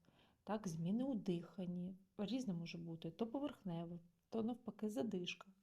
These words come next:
Що ви відчували в такі моменти? Напишіть, тому що симптоми можуть бути різні. Якщо ви керуєтесь тільки розумом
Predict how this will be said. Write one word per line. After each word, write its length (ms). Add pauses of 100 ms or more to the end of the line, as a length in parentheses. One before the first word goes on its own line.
(140)
Що 340
ви 140
відчували 520
в 80
такі 360
моменти? 680 (360)
Напишіть, 840 (160)
тому 220
що 200
симптоми 760
можуть 500
бути 300
різні. 380 (400)
Якщо 380
ви 120
керуєтесь 800
тільки 600
розумом 680